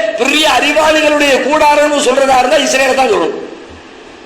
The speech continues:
அவன், அவர்களுக்கு நிகராக உலகத்திற்கு கண்டுபிடிப்புகளை தந்தவர்கள் ஒருத்தரும் இல்லைன்னு சொல்லி போடுவான். இன்னைக்கு லெவலுக்கு எந்த துறை எடுத்தாலும் அவருடைய மூல கர்த்தாக்கள்ல ஒருத்தன் இஸ்ரேல்ல இருப்பான்.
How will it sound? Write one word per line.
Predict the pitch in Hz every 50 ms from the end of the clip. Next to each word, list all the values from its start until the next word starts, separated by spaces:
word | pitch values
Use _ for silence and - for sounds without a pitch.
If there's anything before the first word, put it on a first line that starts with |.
| - - - - - - - - - - - - - - - - - - - - - - - -
அவன், | 143 180 233 262 277 285 285
அவர்களுக்கு | 254 226 220 269 285 294 294 294 285 311 285 254
நிகராக | 247 262 294 294 285 269 262 262 269 311 285
உலகத்திற்கு | 262 269 302 294 294 302 294 285 262 269 254
கண்டுபிடிப்புகளை | - - 262 302 320 302 302 302 294 285 277 262 269 262 262
தந்தவர்கள் | 233 254 285 294 285 277 277 294 294 247
ஒருத்தரும் | 226 254 - - 320 320 320 294 277
இல்லைன்னு | 277 277 277 269 262
சொல்லி | 240 247
போடுவான். | 233 214 220 202 185 - -
இன்னைக்கு | 226 277 302 294 269 262 254
லெவலுக்கு | 240 233 208 - - - - - - - - - - - - - - - - - 147 156 190 220
எந்த | 226 - 320 320 311 320
துறை | 311 302 285 285 302 302 294
எடுத்தாலும் | 285 277 - 269 285 254 254 294 359 339 - - - - -
அவருடைய | 214 269 277 285 277 269 240
மூல | 240 277 311 320 320
கர்த்தாக்கள்ல | 311 311 262 269 285 294 285 285 285 277 269 247
ஒருத்தன் | 247 254 - 320 302 269 262
இஸ்ரேல்ல | 240 254 254 240 214 202 180
இருப்பான். | 202 208 214 -